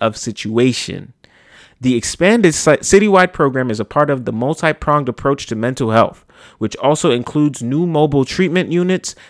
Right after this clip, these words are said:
that will respond to more severe situations.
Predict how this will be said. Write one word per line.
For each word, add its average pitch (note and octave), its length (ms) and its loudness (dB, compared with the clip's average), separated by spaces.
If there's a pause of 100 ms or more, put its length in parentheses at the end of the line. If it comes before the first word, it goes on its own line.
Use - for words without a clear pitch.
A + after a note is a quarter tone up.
that A2+ 180 4
will G#2+ 160 -2
respond C3+ 520 -2
to C3 100 -4
more B2 380 -2
severe A2+ 600 -2
situations. - 1120 -4